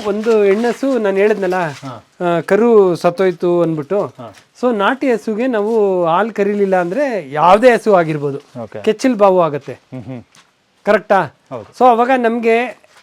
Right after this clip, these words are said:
Speaker 1: ಆ, ಆಳಿಲ್ಲ ನಮ್ಗೆ.
Speaker 2: ಹಾ.
Speaker 1: ನಾವು ಬಂದ್ಬಿಟ್ಟಿದೀವಿ, ಆ, ಜಮೀನ್ ಮಾಡ್ಬೇಕು ಅಂತ, ನ-, ಹಸು ಸಾಕ್ಬೇಕು ಅಂತ ಆಸೆ ಸಾಕ್ಬಿಟ್ಟಿದೀವಿ. ಹಾಲ್ ಕರಿಲೇಬೇಕು. ನಮ್ಗೆ ವಿಧಿ ಅಂದ್ರೆ ಆಪ್ಷನ್ಸ್ ಇಲ್ಲ.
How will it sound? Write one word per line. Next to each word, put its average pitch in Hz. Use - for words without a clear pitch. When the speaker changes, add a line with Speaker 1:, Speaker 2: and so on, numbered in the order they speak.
Speaker 1:
ಆ, 208
ಆಳಿಲ್ಲ 240
ನಮ್ಗೆ. 165
Speaker 2:
ಹಾ. 120
Speaker 1:
ನಾವು 226
ಬಂದ್ಬಿಟ್ಟಿದೀವಿ, 208
ಆ, 175
ಜಮೀನ್ 190
ಮಾಡ್ಬೇಕು 175
ಅಂತ, 170
ನ-, 175
ಹಸು 170
ಸಾಕ್ಬೇಕು 185
ಅಂತ 175
ಆಸೆ 175
ಸಾಕ್ಬಿಟ್ಟಿದೀವಿ. 165
ಹಾಲ್ 220
ಕರಿಲೇಬೇಕು. 196
ನಮ್ಗೆ 247
ವಿಧಿ 233
ಅಂದ್ರೆ 214
ಆಪ್ಷನ್ಸ್ 226
ಇಲ್ಲ. 180